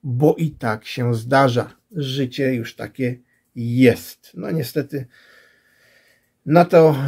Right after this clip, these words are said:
nie mamy wpływu, ale możemy ograniczać, zarządzać, robić to wszystko świadomie. To oczywiście nie dotyczy tajemnicy w przedsiębiorstwie, tylko dotyczy kwestii prawnych i bezpieczeństwa prawnego,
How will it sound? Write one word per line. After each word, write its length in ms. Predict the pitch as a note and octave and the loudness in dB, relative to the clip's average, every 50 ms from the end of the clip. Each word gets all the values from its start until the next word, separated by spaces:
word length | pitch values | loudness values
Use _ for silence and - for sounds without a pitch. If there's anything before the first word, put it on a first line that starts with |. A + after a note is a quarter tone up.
| B2+ | 0
nie 200 | B2 B2+ D3+ F3 | 2 2 4 4
mamy 280 | G3+ A3 A3 A#3 A#3+ A3 | 4 4 6 6 6 6
wpływu, 500 | - - B3+ B3+ B3 A#3 C4 A#3+ - - | 4 2 0 2 2 2 2 0 -2 -2
ale 340 | - F3 F#3 F#3+ G#3 A3 G#3 | -2 0 4 4 4 4 4
możemy 640 | G3 F#3 E3+ D#3 D#3 F3 F3 F3+ F#3 F#3 F3+ - - - _ _ _ _ | 4 2 2 2 2 2 2 2 0 0 -2 -4 -6 -10 _ _ _ _
ograniczać, 840 | B2+ B2+ C3 C#3 C#3 C#3 D3+ D#3 D#3 - E3 D3+ D3+ D3+ - - - | -10 -6 -2 -2 0 2 0 0 0 0 0 0 0 -2 -4 -8 -6
zarządzać, 960 | D3+ C3 B2 D3 D3 C#3 C3 C#3+ C#3 C3+ C3 C3 C3+ C#3 C#3 C3 - - - | -4 -2 2 2 2 2 2 0 0 0 0 0 0 0 0 -2 -6 -12 -12
robić 400 | - C#3 C#3+ C#3+ C#3 C#3 C3 B2 | -8 -4 -4 -4 -4 -4 -6 -8
to 120 | - - A#2 | -10 -10 -10
wszystko 480 | - - C#3+ A#2+ - - - C#3+ - - | -10 -12 -14 -14 -14 -12 -10 -10 -10 -12
świadomie. 840 | - - - - - D3 C#3+ C#3+ C#3+ C3+ D3+ D#3 D3 C3+ A#2 G2+ - _ _ _ _ _ _ _ _ _ | -12 -14 -14 -8 -4 -2 -2 0 2 4 4 4 4 4 0 -2 -4 _ _ _ _ _ _ _ _ _
To 100 | - - | -4 -4
oczywiście 680 | E3 E3 G#3 F#3+ F#3+ E3+ - - - F#3+ E3 D#3 - - | -2 -2 -2 -2 -4 -4 -4 0 2 4 4 2 2 0
nie 380 | E3 F3+ G3+ A#3+ C#4 D4 C#4+ | 0 0 2 2 4 4 6
dotyczy 460 | A#3 G#3+ F3 B2+ - D3 B2+ - C3+ B2 | 6 4 4 2 0 -4 -4 -4 -8 -4
tajemnicy 680 | - D#3+ D#3 D3+ D3 D3 D3 D3 D3 C3+ - D#3 C3 | 0 2 4 6 6 6 6 4 2 0 -2 -4 -8
w 40 | - | -6
przedsiębiorstwie, 840 | - D#3 B2 - - C#3+ C3+ C3+ C3 A#2+ B2 - - C#3+ D3 E3 | -6 -8 -8 -4 -4 -2 0 0 0 -2 -2 -6 -4 -4 -4 -4
tylko 220 | E3+ - - D#3 | -4 -6 -8 -4
dotyczy 420 | C#3 D3+ C#3+ D3 E3 D3 - E3+ D#3 | -2 -2 -2 -2 -4 -6 -6 -6 -8
kwestii 380 | - - E3+ D#3+ - - E3+ | -6 -2 -2 -2 -2 -2 -4
prawnych 340 | D3+ D#3+ D3+ D3 E3 E3+ E3 | -2 0 0 2 2 0 0
i 40 | F3+ | 0
bezpieczeństwa 680 | F3+ F#3 - - C4 C4+ - F4 D4+ - - F#3 D3+ | -2 -2 -2 -6 -6 -2 0 0 0 2 2 2 2
prawnego, 460 | - D3 C#3 B2+ C3 B2+ A2+ A2+ G#2+ | 2 2 0 0 0 0 0 -2 -4